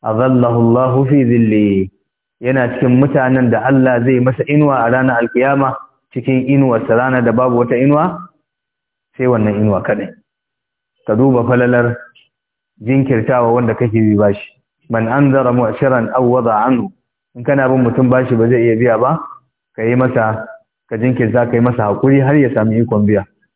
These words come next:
In ka yi haka, ko ma ka yafe masa, to ga irin abin da za ka samu na lada.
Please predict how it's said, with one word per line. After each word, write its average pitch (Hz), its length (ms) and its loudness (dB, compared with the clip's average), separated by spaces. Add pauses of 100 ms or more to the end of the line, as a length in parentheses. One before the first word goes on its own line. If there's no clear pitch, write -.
(480)
In 143 140 0
ka 160 100 0
yi 143 80 4
haka, 160 640 -2 (480)
ko 160 160 0
ma 170 160 2
ka 170 120 0
yafe 170 320 2
masa, 165 460 0
to 120 140 0
ga 117 160 2
irin 131 260 0
abin 113 240 0
da 107 100 0
za 117 120 2
ka 113 160 -8
samu 113 300 0
na 110 220 0 (260)
lada. 113 420 0